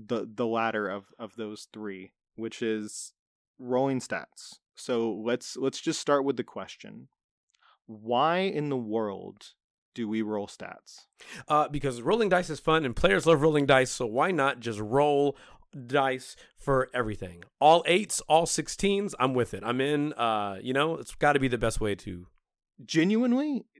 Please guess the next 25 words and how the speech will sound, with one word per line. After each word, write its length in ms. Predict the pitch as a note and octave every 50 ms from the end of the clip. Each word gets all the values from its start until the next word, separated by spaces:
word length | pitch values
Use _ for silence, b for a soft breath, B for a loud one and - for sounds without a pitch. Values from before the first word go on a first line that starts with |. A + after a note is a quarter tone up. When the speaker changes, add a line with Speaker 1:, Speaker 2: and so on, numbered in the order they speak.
| C3 -
Speaker 1:
that's, 240 | C#3+ E3+ F3+ - -
that's 300 | - D3 F3 A#3+ A#3+ -
the 120 | - A#3+ A3+
right 220 | G#3 D3 A#2+ G#2+
answer. 520 | A2 C#3 A#3+ - - - - A2 A2+ A#2 A#2+ _ _ _ _ -
We 140 | A#2+ E3 G3
just 220 | - D4+ - -
like 180 | C#3+ B2+ A#2+ -
rolling 260 | A2 G#2 F#2+ F2+ F2
dice. 400 | - F2 G#2+ C3 A2+ - - -
Speaker 2:
That 220 | - G#2 G2+ G2+ G2+
is 180 | A#2 B2+ -
true. 380 | - - A#3+ A#3 A3 G3+ F3+ F3 - - -
Speaker 1:
We're 100 | A2+ C3
a 60 | C3
bunch 240 | - F3 E3 - C3
of 320 | A#2 A2 G#2 G2 G2 F2 - _ _ - B2+ A2 -
dice 280 | A2 A2+ D3+ E3+ -
monkeys 360 | A#2 A2+ A2 G#2+ A2 A2 G#2 A2+
when 100 | A2 G#2
it 60 | G2+
comes 220 | - B2+ A#2 -
down 240 | - F#2+ G#2+ C3 C#3
to 160 | - - E2
it. 180 | - F#2 -